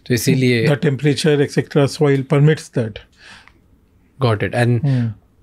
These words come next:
Speaker 1: across states you feel one of the best
Speaker 2: हम्म।
Speaker 1: states to source
Speaker 2: हम्म।
Speaker 1: spices from is Kerala?
Speaker 2: यस।
Speaker 1: And राइस कहाँ से बेस्ट हो?
Speaker 2: तो राइस तो देखिए कि काफ़ी नॉर्थ इंडिया से ही ज़्यादा आता है और साउथ से भी, पर हम लोग,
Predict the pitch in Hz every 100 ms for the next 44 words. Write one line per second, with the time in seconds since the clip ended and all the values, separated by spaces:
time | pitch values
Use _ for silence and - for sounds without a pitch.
0 | _ _ 139 - - 135 151 - - 131
1 | 131 120 135 117 110 120 113 117 110 113
2 | 113 107 101 - - - _ _ - 147
3 | 123 104 101 - 117 101 - 110 101 104
4 | - _ _ _ - 139 113 - 110 98
5 | 107 - 104 104 110 104 - - _ 147
6 | 120 - - _ _ _ _ - 123 117
7 | 110 117 127 - 117 107 120 101 92 98
8 | - - _ - 226 147 170 190 - 190
9 | 170 214 190 220 - _ _ _ _ -
10 | - 147 - 175 - _ 131 139 147 165
11 | 160 165 165 160 143 127 139 123 113 131
12 | 147 143 131 160 165 170 151 151 170 185